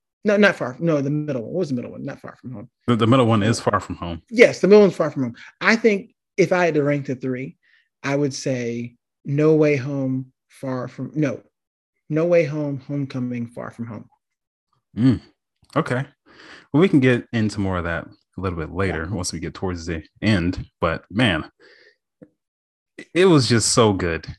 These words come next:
Speaker 2: The
Speaker 1: It was.
Speaker 2: all these characters coming back. Um, but I, I, I do have some problems with it, though.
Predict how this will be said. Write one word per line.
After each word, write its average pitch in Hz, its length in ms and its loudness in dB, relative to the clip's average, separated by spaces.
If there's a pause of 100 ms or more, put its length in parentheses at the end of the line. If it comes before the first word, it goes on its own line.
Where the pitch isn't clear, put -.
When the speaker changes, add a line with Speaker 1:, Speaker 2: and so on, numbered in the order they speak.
(300)
Speaker 2:
The 92 360 0
Speaker 1:
It 254 60 -10
was. 226 420 -6
Speaker 2:
all 117 140 2
these 104 160 -2
characters 92 400 -6
coming 82 260 -10
back. 82 340 -6 (480)
Um, 95 300 0
but 151 120 6
I, 143 60 4
I, 131 300 2
I - 20 2
do 143 220 4
have 120 240 -2
some 92 160 -8
problems 90 380 -6
with - 160 -18
it, - 120 -20
though. - 200 -12